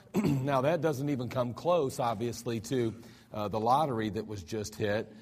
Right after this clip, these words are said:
one point four billion. But anyway, can you imagine that? A one point four billion dollar lottery?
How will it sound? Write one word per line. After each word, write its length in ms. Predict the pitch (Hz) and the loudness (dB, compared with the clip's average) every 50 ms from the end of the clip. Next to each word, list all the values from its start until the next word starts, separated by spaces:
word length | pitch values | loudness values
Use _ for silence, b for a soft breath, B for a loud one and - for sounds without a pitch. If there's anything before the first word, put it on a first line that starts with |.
| B B B - | B B B -8
one 280 | - 117 131 127 127 | -2 0 0 0 0
point 280 | - 131 135 127 120 117 | -2 -2 -4 -4 -4 -4
four 220 | - 135 127 117 | -4 -2 -2 -2
billion. 560 | 95 80 95 127 135 127 117 107 104 101 110 | -2 0 0 2 2 2 2 0 -2 -2 -4
But 180 | 110 110 120 135 | -2 -2 0 0
anyway, 460 | 156 156 151 131 107 104 98 95 98 | 2 2 0 0 0 -2 -2 -2 -4
can 160 | 98 - 170 | -4 -4 -4
you 100 | 220 330 | -2 -2
imagine 440 | 339 - 127 131 139 165 160 175 170 | -2 -2 -2 -2 -2 -4 -4 -4 -4
that? 160 | 170 170 170 - | -4 -4 -4 -4
A 100 | 113 113 | -6 -6
one 320 | 117 113 120 139 165 196 | -4 -4 -4 -2 -2 -4
point 320 | - - 156 160 160 113 110 | -4 -4 -6 -6 -6 -6 -8
four 300 | - - 131 143 147 120 | -8 -6 -2 -2 -2 -2
billion 640 | 95 85 76 78 117 123 135 147 143 143 135 131 | -4 -6 -6 -2 0 2 2 2 0 0 -2 0
dollar 340 | 107 113 113 120 127 127 110 | 2 2 2 2 0 0 -2
lottery? 540 | 98 95 90 95 104 120 151 165 - - 226 | -2 -2 -2 -2 -2 -4 -6 -8 -12 -14 -16